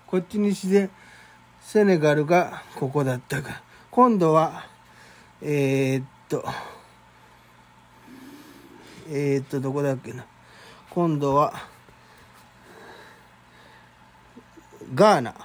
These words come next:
ガーナ。ガーナ、ちょっと近づいてみてください。ガーナ、ここです。セネガルがここ。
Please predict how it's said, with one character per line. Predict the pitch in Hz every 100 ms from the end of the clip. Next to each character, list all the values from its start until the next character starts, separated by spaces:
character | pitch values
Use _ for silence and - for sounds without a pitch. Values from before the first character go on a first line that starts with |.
| -
ガ | 120 185 143
ー |
ナ。 | 113 - - - - - _ _ _ - _ _ -
ガ | 139 156
ー | 127
ナ、 | 110
ち | -
ょ |
っ |
と | 123 104
近 | -
づ | 127 120
い |
て | 120 117
み | 107
て | 98
く | 98 120
だ |
さ | -
い。 | - - - - - _ - - - - - -
ガ | 135 147 127
ー |
ナ、 | 98
こ | - 110
こ | 110
で | 110 87
す。 | - - - - - - _ - - - - - - -
セ | -
ネ | 196 175
ガ | 156
ル | 165
が | 156 120
こ | 104
こ。 | - 110